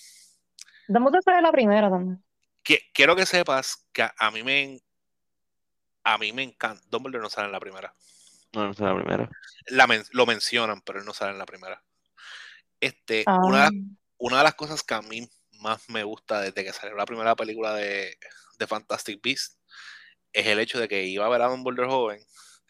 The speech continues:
Speaker 2: y de que yo voy a ver la pelea de, de Grindelwald con Dumbledore, porque unas cosas que más famoso hizo a Dumbledore es su defeat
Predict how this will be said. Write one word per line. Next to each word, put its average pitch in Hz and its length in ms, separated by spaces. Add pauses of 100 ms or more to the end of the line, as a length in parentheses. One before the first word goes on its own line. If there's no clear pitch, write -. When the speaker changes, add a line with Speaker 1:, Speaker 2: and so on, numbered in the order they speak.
(420)
Speaker 2:
y 117 160
de 107 120
que 98 160
yo 92 180 (300)
voy 101 180
a 101 80
ver 113 120
la 110 120
pelea 95 420
de, 95 480 (580)
de 101 140
Grindelwald 117 600
con 107 260
Dumbledore, 156 420
porque - 240
unas 101 160
cosas - 420
que 104 220 (160)
más 139 500
famoso 120 840
hizo 117 340
a 113 60
Dumbledore 117 640 (340)
es 113 320
su - 280
defeat 120 400